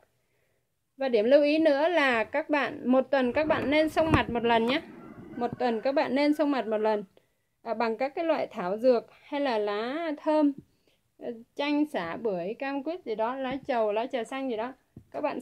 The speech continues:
một tuần các bạn xông mặt một lần như vậy là sẽ khiến cho làn da của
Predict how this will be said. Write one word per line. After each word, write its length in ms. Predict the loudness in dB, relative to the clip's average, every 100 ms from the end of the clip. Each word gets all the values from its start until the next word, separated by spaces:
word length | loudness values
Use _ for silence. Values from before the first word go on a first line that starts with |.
| -12
một 240 | -10 -6 -4
tuần 180 | -2 -2
các 100 | -2
bạn 180 | -4 -6
xông 220 | -6 -4
mặt 160 | -4 -6
một 80 | -4
lần 320 | -2 -2 -4
như 120 | -4
vậy 160 | -4 -4
là 120 | -6
sẽ 140 | -8
khiến 240 | -8 -4 -2
cho 60 |
làn 240 | -2 -2 -4
da 140 | -4
của 100 | -4